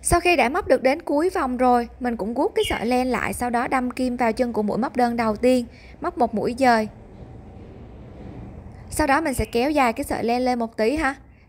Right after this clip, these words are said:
và kéo cái sợi len ở phía sau cho cái mũi dời của mình nó nhỏ lại. Guốc lại nè, móc lên một xích. Ta hoàn tất được vòng thứ hai, tạo ra được mười hai mũi móc đơn.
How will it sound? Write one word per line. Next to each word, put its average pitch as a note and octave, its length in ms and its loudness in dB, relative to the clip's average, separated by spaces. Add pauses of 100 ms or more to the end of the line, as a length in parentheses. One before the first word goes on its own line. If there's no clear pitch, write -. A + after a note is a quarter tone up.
và G#3+ 80 -2
kéo A#3 220 -2
cái D#4+ 140 -4
sợi - 180 -2
len A#3 180 2
ở G#3 100 -4
phía C4+ 180 -6
sau A#3+ 320 -2 (260)
cho A#3+ 140 2
cái C#4 120 -4
mũi A3 200 -2
dời A3+ 200 4
của G3+ 100 -4
mình A3 160 -2
nó A3 80 -2
nhỏ B3 260 -4
lại. A3 260 0 (1300)
Guốc C#4 180 0
lại G3+ 200 2
nè, G#3 140 0 (680)
móc D#4 160 -4
lên B3+ 160 4
một A3 160 -2
xích. F#4 180 -2 (880)
Ta C#4 100 6
hoàn C#4 220 2
tất E4+ 160 0
được C#4 180 0
vòng A#3 160 0
thứ C#4+ 220 -2
hai, B3+ 280 0
tạo - 200 -4
ra A#3+ 140 2
được A3+ 180 0
mười A#3 200 0
hai B3 240 -2
mũi G#3+ 140 -2
móc C4 180 -4
đơn. B3 240 6